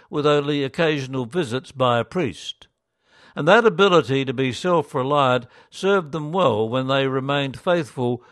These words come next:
for two hundred and eighty years of persecution,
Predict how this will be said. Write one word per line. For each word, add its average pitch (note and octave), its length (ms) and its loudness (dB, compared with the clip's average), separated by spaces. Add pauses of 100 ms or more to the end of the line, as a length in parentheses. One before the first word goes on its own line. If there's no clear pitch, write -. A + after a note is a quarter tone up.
(140)
for C#3 180 -2
two F#3 380 -2
hundred C#3 340 -4
and B2+ 140 -6
eighty C3 300 -4
years C#3+ 440 -2
of A#2 160 -14
persecution, C#3+ 880 -4